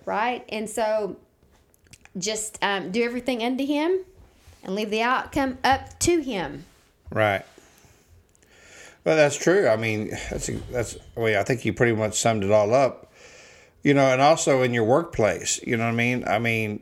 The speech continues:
Speaker 2: you know, we all have, uh, may have bosses or we may have, you know, people we have to answer to. And, and, uh, we have to give them that respect,
Speaker 1: Mm-hmm.
Speaker 2: you know? I mean, it's biblical. Jesus tells us to do that.
Speaker 1: Yes.
Speaker 2: But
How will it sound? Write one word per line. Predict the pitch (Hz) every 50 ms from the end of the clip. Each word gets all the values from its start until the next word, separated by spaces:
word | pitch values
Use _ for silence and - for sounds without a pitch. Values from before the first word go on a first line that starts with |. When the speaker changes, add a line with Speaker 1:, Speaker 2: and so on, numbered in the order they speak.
| _ -
Speaker 2:
you | - 147
know, | 143 139
we | 139 139 156 156
all | 156 160 165 139
have, | 139 135 127 123 123 123 117 117
uh, | - 104 113 113 107
may | 104 117 113
have | 107 110 110 104 98
bosses | 98 104 107 110 110 - - 131 117 113 113 117 117 107 113
or | 107 107 107 104
we | 104
may | 107 110 110 104
have, | 104 110 110 104 95 - -
you | - 113
know, | 107 107 107 107
people | 101 - 110 104 - 104
we | 107 113
have | 110 110
to | - 120 -
answer | - 107 117 101 - 113
to. | 90 - - 110 104 104 120 156 175 175 - - _ - - - - - - _ _ _ -
And, | - 117 113 113 110 110 107 107 104 98 - - - - _ -
and, | - 127 123 120 120
uh, | 120 120 120 120
we | 131 147 147
have | 170 202 202
to | -
give | 139 135 135 107
them | 120 120 113 110 107 107
that | - 107 107 90
respect, | 92 98 - - - 107 90 - - -
Speaker 1:
Mm-hmm. | 247 240 240 233 233 247 -
Speaker 2:
you | 123
know? | 113 117 123 131 151 - -
I | -
mean, | 113 110 117
it's | 123 117 117
biblical. | 110 131 151 202 214 - - - - - 98
Jesus | 101 98 104 107 117 131 143 135
tells | - - 156 175 196 196
us | 185 151 -
to | - 110
do | 101 101 92
that. | 82 87 87 - - -
Speaker 1:
Yes. | - - - - - - - - - - _ _ _ _ _ -
Speaker 2:
But | - 156 185 202 147 107 - - -